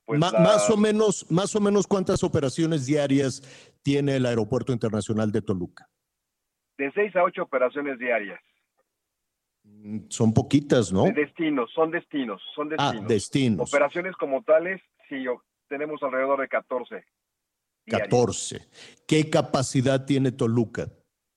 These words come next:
Speaker 1: Eh, toda la infraestructura está disponible para atender hasta ocho millones de pasajeros al año.
Speaker 2: Bueno, eso quiere, eso quiere decir que tienen todavía, pues, una oportunidad enorme de ofrecer el servicio a otras aerolíneas, ¿así es?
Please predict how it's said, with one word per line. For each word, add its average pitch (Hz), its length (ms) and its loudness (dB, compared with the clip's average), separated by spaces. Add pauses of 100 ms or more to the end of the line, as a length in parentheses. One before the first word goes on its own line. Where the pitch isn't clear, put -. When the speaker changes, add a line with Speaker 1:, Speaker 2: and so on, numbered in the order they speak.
(1200)
Speaker 1:
Eh, 120 480 -6
toda 202 140 0
la 214 80 2
infraestructura 165 500 -6
está 165 420 4
disponible 147 600 -4
para 127 180 2
atender 139 320 -6
hasta 139 240 0
ocho 147 220 -6
millones 131 380 -10
de 120 100 -8
pasajeros 113 600 -6
al 95 140 -6
año. 98 260 -6 (1040)
Speaker 2:
Bueno, - 240 -6
eso 131 260 -4
quiere, 131 400 0
eso 139 220 -4
quiere 147 200 2
decir 135 420 0
que 120 120 -4
tienen 135 420 0
todavía, 131 680 0 (500)
pues, 104 300 -10
una 135 320 -4
oportunidad 110 760 -4
enorme 131 460 -4
de 123 80 0
ofrecer 120 680 -4
el 110 160 -10
servicio 123 520 -4
a 117 60 0
otras 117 380 -4
aerolíneas, 123 600 -2
¿así 113 240 -14
es? - 320 -14